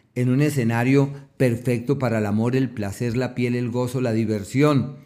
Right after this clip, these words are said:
Están, tienen varios astros que avanzan por ese sector como el sinónimo de una temporada donde es fácil, eh, gozarse la vida, pasarla bien,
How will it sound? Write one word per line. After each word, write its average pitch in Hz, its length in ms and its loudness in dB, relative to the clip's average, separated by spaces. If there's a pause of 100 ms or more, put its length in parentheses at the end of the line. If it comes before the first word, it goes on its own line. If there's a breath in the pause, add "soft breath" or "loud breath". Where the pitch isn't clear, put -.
(260 loud breath)
Están, 120 360 -4
tienen 139 480 2
varios 160 380 2
astros 160 440 0
que 131 80 -2
avanzan 127 420 -2
por 113 160 -2
ese 113 200 -2
sector 151 560 0 (240 loud breath)
como 127 200 2
el 113 100 0
sinónimo 123 460 2
de 110 100 2
una 123 200 0
temporada 110 540 0
donde 107 260 0
es 110 80 -6
fácil, 123 680 -2 (240 loud breath)
eh, 92 400 -10 (180)
gozarse 117 520 -4
la 135 100 2
vida, 151 500 -6 (320 soft breath)
pasarla 123 440 0
bien, 143 460 0